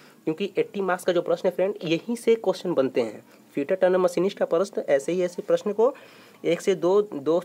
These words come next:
तीन, चार प्रश्न ऐसे यहाँ से उठा के दे देते हैं, ठीक है, डायरेक्ट। तो आप सभी को ऐसे प्रश्न करवा, कर लें ताकि आपका एग्जाम में कुछ भी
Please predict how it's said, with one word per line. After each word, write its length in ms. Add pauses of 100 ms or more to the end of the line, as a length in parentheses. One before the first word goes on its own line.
(120)
तीन, 220
चार 240 (100)
प्रश्न 240
ऐसे 280
यहाँ 160
से 120
उठा 240
के 120
दे 120
देते 220
हैं, 120
ठीक 180
है, 60
डायरेक्ट। 380 (500)
तो 60
आप 80
सभी 200
को 120
ऐसे 140
प्रश्न 300
करवा, 320
कर 180
लें 200 (160)
ताकि 320 (180)
आपका 200
एग्जाम 320
में 180 (340)
कुछ 120
भी 200